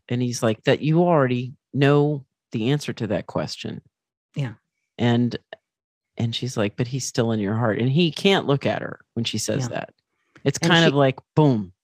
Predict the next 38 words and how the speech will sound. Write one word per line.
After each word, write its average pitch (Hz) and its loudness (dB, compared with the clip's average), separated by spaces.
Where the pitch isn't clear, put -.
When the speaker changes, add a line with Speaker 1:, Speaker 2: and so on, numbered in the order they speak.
Speaker 2:
Yeah. 131 -2
Speaker 1:
Kinda 120 -2
Speaker 2:
And 156 2
Speaker 1:
hits - -4
Speaker 2:
she - 2
Speaker 1:
him 113 6
over 110 0
the 185 6
head 156 6
Speaker 2:
says, 120 -2
Speaker 1:
with 143 2
Speaker 2:
"I'm 156 6
Speaker 1:
it. - 6
Speaker 2:
a 151 4
woman 170 2
and 143 2
I 139 4
wanna 143 2
be 143 0
loved 139 0
for - -6
myself, - 0
right? 135 2
I 143 4
feel 139 0
completely 131 2
destroyed." 117 -2
And 143 2
I 151 6
Speaker 1:
Right. 156 2
Speaker 2:
don't 185 0
think 175 -2
she's - -6
destroyed 143 2
by 127 4
his 120 0
sexual - -2
orientation. 127 -2